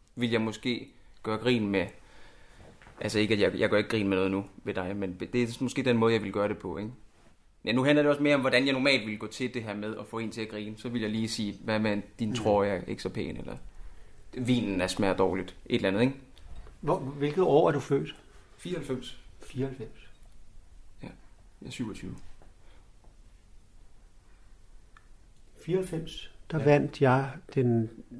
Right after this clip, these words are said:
Speaker 2: europæiske radiopris Premios Ondas. Det er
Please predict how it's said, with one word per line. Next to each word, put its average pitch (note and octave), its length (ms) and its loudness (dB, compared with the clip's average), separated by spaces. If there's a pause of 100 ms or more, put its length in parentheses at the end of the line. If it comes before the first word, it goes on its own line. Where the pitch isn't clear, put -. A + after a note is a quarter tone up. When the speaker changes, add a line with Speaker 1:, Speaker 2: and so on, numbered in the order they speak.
(560)
Speaker 2:
europæiske D#3 580 0
radiopris B2+ 1000 -2
Premios A#2 600 4
Ondas. D3+ 580 -2 (140)
Det D#3+ 240 -4
er C3 40 0